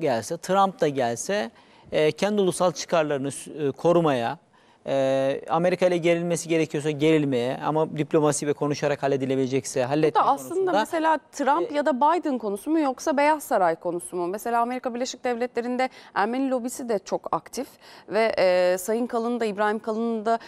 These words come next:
Speaker 2: şöyle bir, e, açıklaması vardı Biden'a yönelik. E, "Ermenistan'a işgal bitirme çağrısı yapacak mısın?" ifadeleri. Yani etkin liderler olabilirler mi yoksa biraz daha Beyaz Saray'a mı dinliyorlar ya da orada Beyaz Saray mı etkin?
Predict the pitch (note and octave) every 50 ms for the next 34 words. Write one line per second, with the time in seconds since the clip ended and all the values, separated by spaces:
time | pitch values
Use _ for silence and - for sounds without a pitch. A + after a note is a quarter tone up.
0 | - - - - A#3+ A3 A3+ A3+ G3+ A3 A3+ G#3 - - - F3+ F3+ F3+ F3+ -
1 | - F#3+ - - - G#3+ G#3 A3 B3 - G#4 F#4 C#4+ A3+ G3 G3 F#3 F3+ G3 F#3+
2 | F#3+ G3 F3+ F#3+ F3+ F#3+ F3+ F3 F3 F3 F3 F3 F3 G3+ D#4 F4+ - - - -
3 | - - - - F3+ F3+ F3+ F3+ F3 F3+ F3+ E3 - - G3 G#3 A3+ A#3+ B3 B3+
4 | B3 - - B3 B3 A#3+ A#3+ - - - A3+ A#3 A#3+ G#3 - - A#3+ B3 B3 B3
5 | - B3+ A3+ G#3+ A#3 - - E4+ C#4+ - - G#3 A#3 A#3 C4 - - F3+ F3 -
6 | - - C3+ D3+ - _ _ _ _ _ - - - _ - F3+ F3+ - F3 D#3
7 | D3+ D#3+ D3+ D#3+ D#3+ F3+ F#3+ G#3 G#3 G#3+ G#3+ A3+ A3+ - - - - _ - G#3
8 | - - - - - B4+ B4 G#4+ - - G#3 G3 G3 A#3 A#3+ A3+ A#3 A3+ A#3 A#3+
9 | A#3+ B3 A#3+ A#3+ A3+ A#3 G#3+ A3+ C#4+ E4 F#4+ E4+ C4+ C4+ C#4+ D#4 C#4+ B3+ B3 -
10 | - C#4 C4 C4 B3 A#3 A#3 A#3 A#3+ A#3+ A#3 A#3+ A#3 A#3 A#3 A#3 A#3+ A#3+ - -
11 | A3 G#3+ G#3+ G#3+ G#3+ A3 G#3+ G#3 - - - - - - F3 E3+ D#3+ - - E3+
12 | E3+ F3+ E3+ E3 E3 D#3+ D#3 D3+ D#3 D3+ D#3 E3 - F#3 E3 E3 - E3 D#3 E3+
13 | E3 E3+ E3 E3+ E3+ F3 F3 E3+ - F3 D#3 D#3+ D#3 D#3 D3+ D3 D#3 D#3+ - -
14 | - E3